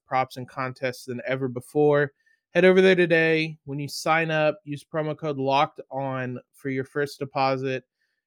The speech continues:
and you'll get a fifty percent welcome bonus. Again, we're trying to give you guys more free money. Uh, so whether it's football we have going on right now, playoff baseball, N B A starting, but there was big boxing matches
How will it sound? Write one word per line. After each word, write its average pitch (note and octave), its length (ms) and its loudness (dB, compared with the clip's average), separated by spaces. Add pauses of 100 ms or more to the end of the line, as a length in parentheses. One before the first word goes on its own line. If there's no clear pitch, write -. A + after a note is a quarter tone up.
(140)
and C#3+ 80 -6
you'll D#3 100 -2
get E3 160 0
a E3 220 0
fifty G3 260 2
percent F3 460 -4
welcome C#3+ 360 -2
bonus. A#2 400 -6
Again, C#3+ 380 0
we're C3+ 80 -2
trying F3+ 220 2
to E3+ 80 4
give E3 180 0
you E3 80 -2
guys D3 300 2
more C3+ 180 -4
free C3 240 -6
money. A2+ 340 -8 (600)
Uh, B2 240 4
so D3+ 240 0
whether D#3 340 4
it's D3 240 2
football G3 420 4
we F#3 120 4
have F3 180 4
going E3+ 220 2
on D#3+ 140 0
right D#3 180 -2
now, D3 200 0
playoff D#3+ 460 0
baseball, D3+ 480 0
N C#3 160 -2
B C#3 140 0
A C#3 120 0
starting, C3+ 680 -4 (500)
but C#3+ 160 -4
there D3 220 0
was C#3+ 140 -4
big C#3+ 260 -2
boxing C#3+ 440 0
matches C#3 520 -2